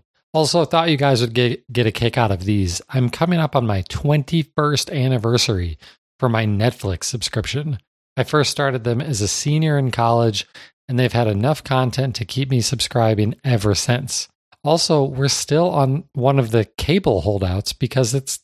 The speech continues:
simpler. Gives us access to all the apps, and it's simple. We pay eighty dollars a month for the A T and T Uverse U two hundred package that includes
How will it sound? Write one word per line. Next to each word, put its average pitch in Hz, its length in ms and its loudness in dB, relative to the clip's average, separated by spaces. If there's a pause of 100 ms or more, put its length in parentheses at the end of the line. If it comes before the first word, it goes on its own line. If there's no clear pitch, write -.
simpler. - 640 -2 (340)
Gives 135 220 2
us 156 160 2
access 131 480 2
to 117 380 0
all 117 240 2
the 151 140 2
apps, 110 340 0 (100)
and 127 240 0
it's - 320 -2 (320)
simple. 143 580 -2 (520)
We 123 100 2
pay 123 240 0
eighty 127 300 0
dollars 143 400 2
a 156 60 0
month 113 340 -2
for 131 180 -2
the 135 80 -4
A 123 160 0
T 127 220 -2
and 113 100 -2
T 120 280 -4
Uverse 113 440 0
U 113 200 0
two 131 200 2
hundred 98 320 2
package 110 460 -4
that 113 180 2
includes 104 600 0